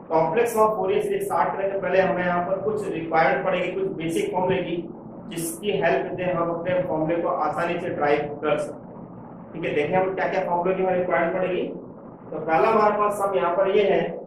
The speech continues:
कि अगर कहीं पर अगर हमें e to the power a I x अगर हमें लिखना है, इसका मीनिंग क्या निकाला जाए?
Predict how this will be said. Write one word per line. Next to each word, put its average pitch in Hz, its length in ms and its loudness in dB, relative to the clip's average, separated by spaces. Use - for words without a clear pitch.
कि 175 120 -6
अगर 196 200 6
कहीं 170 320 4
पर 190 120 4
अगर 170 280 2
हमें 165 400 2
e 170 160 0
to 190 80 -2
the 202 160 2
power 135 320 2
a 185 120 4
I 170 160 2
x - 260 -2
अगर 165 160 0
हमें 165 220 2
लिखना 165 280 0
है, 165 300 0
इसका 180 300 0
मीनिंग 175 280 2
क्या 165 140 4
निकाला - 360 0
जाए? - 220 -6